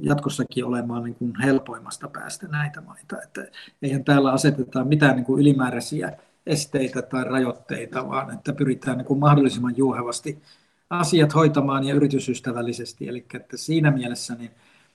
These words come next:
vaikka Britannia ei E U-jäsen nyt olekaan, niin ei se heikennä kuitenkaan niin suomalaisten yritysten mahdollisuuksia verrattuna muihin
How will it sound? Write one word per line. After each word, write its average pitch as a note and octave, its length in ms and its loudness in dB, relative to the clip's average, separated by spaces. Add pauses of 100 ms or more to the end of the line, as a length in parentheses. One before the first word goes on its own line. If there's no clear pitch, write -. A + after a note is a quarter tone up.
(100)
vaikka C3+ 260 -4
Britannia B2+ 460 -2
ei C#3 120 -2
E C#3+ 120 0
U-jäsen B2+ 440 -2
nyt C3+ 140 -16
olekaan, B2+ 560 -2
niin A#2+ 140 -20 (440)
ei C3 120 2
se B2+ 220 -6 (160)
heikennä C#3 480 4 (1040)
kuitenkaan C#3+ 520 4
niin B2 120 -4 (240)
suomalaisten B2+ 760 0 (240)
yritysten C#3+ 760 0
mahdollisuuksia B2+ 1040 -4 (300)
verrattuna B2 560 -6 (300)
muihin C3 440 -2